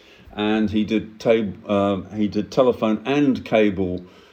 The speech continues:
work for customers, dramatically improving customer service, installation time, and so forth. He also has done some quite interesting things in strange parts of the world, such as the Caribbean island of Grenada, and also,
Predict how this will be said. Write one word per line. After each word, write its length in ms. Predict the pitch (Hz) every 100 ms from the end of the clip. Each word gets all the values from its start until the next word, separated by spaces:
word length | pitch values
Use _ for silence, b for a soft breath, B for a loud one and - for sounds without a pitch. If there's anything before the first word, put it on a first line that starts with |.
| B
work 480 | - - 104 101 101
for 300 | - 104 95
customers, 640 | 92 104 104 104 98 95 85
dramatically 1080 | - 117 117 135 135 - 104 - 90 87
improving 540 | 90 92 110 98 92 90
customer 420 | 107 104 98 87
service, 720 | - 139 131 120 117 - - B B B
installation 800 | - 104 95 104 95 104 101 98
time, 320 | 95 95 95
and 100 | 92
so 220 | 87 104 95
forth. 300 | 92 87 87
He 160 | 104
also 400 | 120 127 127 113
has 160 | 104 101
done 240 | 110 107
some 260 | 98 101 95 B B -
quite 280 | 160 175 151
interesting 540 | 143 139 117 - 104
things 360 | 90 107 107 107
in 100 | 98
strange 600 | - - 127 135 117 -
parts 260 | 110 110 -
of 80 |
the 60 | 101
world, 360 | 107 107 92 90
such 240 | 95 -
as 120 | 87
the 40 | 104
Caribbean 560 | - 107 92 98 101
island 400 | 104 104 101 98
of 120 | 101 87
Grenada, 580 | 101 104 117 120 151 B B B B B
and 300 | 117 110 107
also, 640 | - 107 95 - 98 95